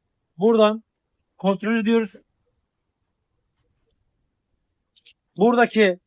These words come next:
sağlı sollu eşitlikleri ayarladığımız zaman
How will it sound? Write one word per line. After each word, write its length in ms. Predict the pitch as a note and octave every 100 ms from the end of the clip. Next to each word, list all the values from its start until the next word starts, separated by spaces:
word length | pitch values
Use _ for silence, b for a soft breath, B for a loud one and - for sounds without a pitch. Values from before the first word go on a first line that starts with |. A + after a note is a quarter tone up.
| _ _ _ _ _ _ _
sağlı 440 | - F#3 G#3+ A#3+ A3
sollu 480 | A3+ A3 G3+ D3+ -
eşitlikleri 640 | E3 A3 - G3+ A3+ G3+
ayarladığımız 880 | E3 F#3 G#3+ A#3+ C4 C4 C#4 C#4+ B3
zaman 360 | C4+ C#4 C#4